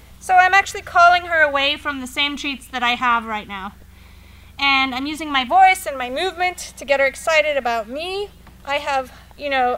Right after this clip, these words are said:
a, a faster rate of reinforcement than this mat 'cause she has to look for it. And when she comes to me, she gets treat, treat, treat. Splash, go sniff. Now I'm gonna try with, <laughs> with another dog competing for treats. Now, if you have a guarding dog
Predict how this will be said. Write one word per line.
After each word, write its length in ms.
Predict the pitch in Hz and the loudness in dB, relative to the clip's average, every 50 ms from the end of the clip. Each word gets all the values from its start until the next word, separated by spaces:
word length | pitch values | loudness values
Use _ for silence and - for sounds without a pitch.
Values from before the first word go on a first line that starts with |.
| - | -4
a, 100 | 269 262 233 - | -8 -10 -8 -8
a 80 | 269 285 | -8 -10
faster 520 | - - 302 285 302 311 - - 311 294 | -4 0 2 2 2 2 -2 -4 -4 0
rate 260 | 269 277 269 277 277 | 2 2 0 0 -2
of 120 | 285 262 240 | -6 -8 -6
reinforcement 680 | 269 262 254 262 - 285 277 277 285 277 262 247 220 | -6 -6 -6 -4 -2 -2 -2 -2 -2 -6 -10 -10 -12
than 160 | 240 240 247 | -12 -12 -8
this 220 | 247 240 240 - - | -8 -8 -8 -8 -8
mat 280 | 226 226 254 311 349 - - | -4 -2 -2 -2 -4 -6 -10
'cause 140 | 277 254 | -14 -10
she 80 | - 269 | -10 -10
has 100 | 247 - | -10 -8
to 100 | - 226 | -8 -2
look 220 | 220 254 294 - | -2 -2 -2 -2
for 100 | - - | -6 -8
it. 160 | 403 403 - - - - - - - - | -6 -6 -6 -8 -12 -18 -20 -20 -20 -14
And 60 | 262 | -12
when 100 | 254 269 | -10 -10
she 100 | 262 269 | -10 -10
comes 220 | - 302 294 294 - | -10 -10 -10 -10 -10
to 80 | - | -8
me, 200 | 269 277 285 285 | -6 -4 -4 -4
she 120 | 277 - 254 | -6 -6 -6
gets 220 | 262 233 - - | -6 -6 -6 -10
treat, 220 | - - 339 285 | -12 -12 -12 -12
treat, 200 | - - 311 - | -12 -12 -14 -12
treat. 240 | - - 285 226 - - - - - - - - _ - - - - - - - - - - - - - | -10 -8 -8 -8 -10 -14 -20 -20 -20 -20 -20 -20 _ -20 -20 -18 -18 -18 -18 -18 -16 -16 -16 -16 -16 -16
Splash, 340 | - - 311 349 466 - - | -6 -2 -2 0 0 -2 -4
go 120 | - 415 392 | -8 -8 -10
sniff. 300 | - - 403 403 415 - - - - - - - - - - - - - | -8 -6 -4 -4 -4 -6 -10 -14 -16 -16 -16 -16 -16 -16 -16 -16 -12 -4
Now 160 | 302 339 370 403 | 0 2 2 2
I'm 80 | 427 | 2
gonna 160 | 440 427 381 | 0 -2 -6
try 420 | 370 - - 359 349 349 339 339 311 | -6 -2 2 4 4 6 4 4 2
with, 180 | 311 302 302 | 0 -4 -2
<laughs> 440 | 294 330 320 311 302 330 320 294 254 - - - - - - - - - - - - - | -2 -2 -2 -2 -2 -4 -6 -8 -8 -12 -14 -16 -16 -16 -16 -16 -16 -16 -16 -16 -10 -4
with 180 | 320 330 302 311 | -2 0 0 0
another 440 | 311 302 302 320 339 349 339 330 | 0 2 2 4 4 6 6 4
dog 340 | 302 269 302 302 311 302 285 | 4 4 4 4 4 2 0
competing 800 | - - 320 294 277 - - 403 403 440 415 381 320 269 254 247 | -4 -10 -10 -10 -10 -10 -10 -4 -4 -2 -2 -2 -2 -4 -4 -6
for 140 | 247 294 285 | -6 -8 -8
treats. 500 | - - - 294 269 247 - - - - - - - - - | -6 -4 -4 -4 -4 -4 -8 -14 -16 -18 -18 -18 -20 -10 -4
Now, 160 | 330 339 359 | 0 2 2
if 100 | 381 381 | 2 0
you 120 | 381 392 415 | -2 -4 0
have 260 | 359 392 370 359 339 | 2 2 2 2 2
a 80 | 339 277 | -2 0
guarding 640 | 240 269 285 294 302 294 311 302 285 294 285 285 | 4 6 8 8 6 4 2 -2 -4 -4 -4 -2
dog 420 | 240 269 262 254 254 254 262 262 | 2 4 6 8 8 6 4 2